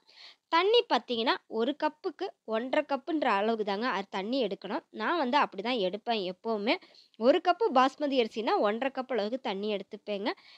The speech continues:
இன்-, அந்த தண்ணியும் அளந்து எடுத்திருக்கேங்க. நான் வந்து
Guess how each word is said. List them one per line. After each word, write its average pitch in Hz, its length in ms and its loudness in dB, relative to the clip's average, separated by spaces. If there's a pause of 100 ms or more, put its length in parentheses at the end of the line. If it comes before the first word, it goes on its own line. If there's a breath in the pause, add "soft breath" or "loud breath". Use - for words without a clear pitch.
(140 loud breath)
இன்-, 226 240 -4
அந்த 285 320 0
தண்ணியும் 320 560 0
அளந்து 208 340 -2
எடுத்திருக்கேங்க. 208 580 -6 (120)
நான் 339 260 2
வந்து 262 220 0